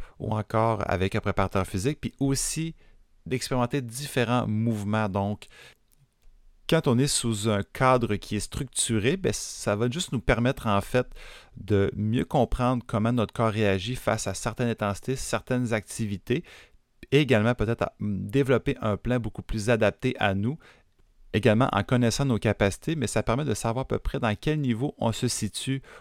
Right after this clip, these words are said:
au niveau physique et donc de mieux, de mieux,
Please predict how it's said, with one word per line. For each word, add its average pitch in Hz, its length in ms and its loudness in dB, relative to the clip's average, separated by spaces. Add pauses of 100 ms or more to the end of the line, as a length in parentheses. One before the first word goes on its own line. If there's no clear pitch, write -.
au - 80 -6
niveau 107 220 2
physique 107 520 -2
et 104 140 2
donc 117 360 0 (520)
de 101 160 4
mieux, 117 460 2 (880)
de 104 140 2
mieux, 113 200 2